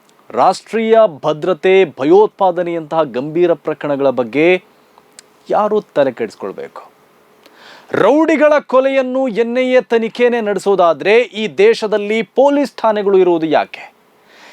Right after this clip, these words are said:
ಎಲ್ಲದಕ್ಕೂ ಎನ್ ಐ ಎನೇ ಬಂದ್ರೆ ನಮ್ಮ ರಾಜ್ಯದ ಪೊಲೀಸ್ ಠಾಣೆಗಳಿಗೆ ಏನ್ ಬೀಗ ಜಡಿಬೇಕಾ? ಇಲ್ಲಿ ಪೊಲೀಸರು ಇರೋದೇನಕ್ಕೆ? ರಾಜಕೀಯ ಸ್ವಾರ್ಥಕ್ಕೆ ಎನ್ ಐ ಎ ಎಂಬ ತನಿಖಾ ದಳವನ್ನ ದುರ್ಬಳಕೆ ಮಾಡ್ಕೊಂಡ್ರೆ ಆ ತನಿಖಾ ದಳ ತನ್ನ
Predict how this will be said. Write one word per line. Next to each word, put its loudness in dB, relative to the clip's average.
ಎಲ್ಲದಕ್ಕೂ -2
ಎನ್ -4
ಐ 0
ಎನೇ -2
ಬಂದ್ರೆ 0
ನಮ್ಮ -2
ರಾಜ್ಯದ 2
ಪೊಲೀಸ್ 0
ಠಾಣೆಗಳಿಗೆ -2
ಏನ್ -2
ಬೀಗ 0
ಜಡಿಬೇಕಾ? -6
ಇಲ್ಲಿ 0
ಪೊಲೀಸರು 2
ಇರೋದೇನಕ್ಕೆ? -2
ರಾಜಕೀಯ -2
ಸ್ವಾರ್ಥಕ್ಕೆ -2
ಎನ್ -2
ಐ 0
ಎ 4
ಎಂಬ 0
ತನಿಖಾ -2
ದಳವನ್ನ 0
ದುರ್ಬಳಕೆ 0
ಮಾಡ್ಕೊಂಡ್ರೆ 0
ಆ 0
ತನಿಖಾ -4
ದಳ 2
ತನ್ನ -6